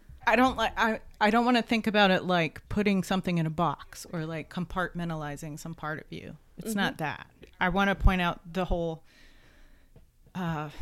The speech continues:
Speaker 1: sort of, like, portal between realms that
Speaker 2: Mm.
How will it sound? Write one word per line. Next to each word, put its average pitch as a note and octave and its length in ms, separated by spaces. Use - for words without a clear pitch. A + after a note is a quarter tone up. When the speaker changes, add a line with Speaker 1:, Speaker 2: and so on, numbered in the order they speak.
Speaker 1:
sort C4 220
of, B3+ 80
like, G3 300
portal A3 460
between F#3 500
realms D#3+ 680
that G3 220
Speaker 2:
Mm. F3 280